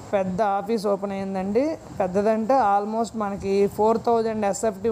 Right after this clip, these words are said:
ఉంటుంది. దాంట్లో రెండు బ్యాంక్ స్పేస్లు పట్టేంత స్పేస్ ఉందన్నమాట. అంత పెద్ద ఆఫీస్ ఓపెన్ అయింది. అలాగే మనకి శ్రీకాకుళంలో కూడా ఆఫీస్ ఉంది. ఇట్లా మనకి ఆంధ్రాలోన టూ ఆఫీసులు ఇప్పుడు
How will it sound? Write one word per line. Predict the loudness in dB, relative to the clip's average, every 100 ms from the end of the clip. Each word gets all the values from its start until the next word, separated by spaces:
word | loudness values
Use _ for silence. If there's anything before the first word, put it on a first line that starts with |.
| -2
ఉంటుంది. | -4 -4 0 2 0
దాంట్లో | -2 0 2 2 0
రెండు | -2 0 0 2
బ్యాంక్ | 0 0 -4 -8
స్పేస్లు | -2 -2 0 -2
పట్టేంత | -2 0 0 0 -6
స్పేస్ | -4 -4 -2 -4
ఉందన్నమాట. | -2 -2 -4 0 0 0 -6 -16 -16 -16 -8 -4
అంత | 0 2
పెద్ద | 0 2 0
ఆఫీస్ | 0 -2 -2
ఓపెన్ | -4 -4
అయింది. | -4 0 2 0 0 -2
అలాగే | 0 0 -2
మనకి | -4 -6 -6
శ్రీకాకుళంలో | 0 0 0 0 0 0
కూడా | 2 2 0
ఆఫీస్ | -2 -6 -8
ఉంది. | -2 -2 -2 -10 -18 -16 -16 -18 -16 -14 -8
ఇట్లా | 0 0 0
మనకి | -2 -4 0 2 2 0 -4 -4
ఆంధ్రాలోన | -2 2 2 0 -2 -2 -2
టూ | 2 4 2
ఆఫీసులు | 0 -4 -6 -8
ఇప్పుడు | -8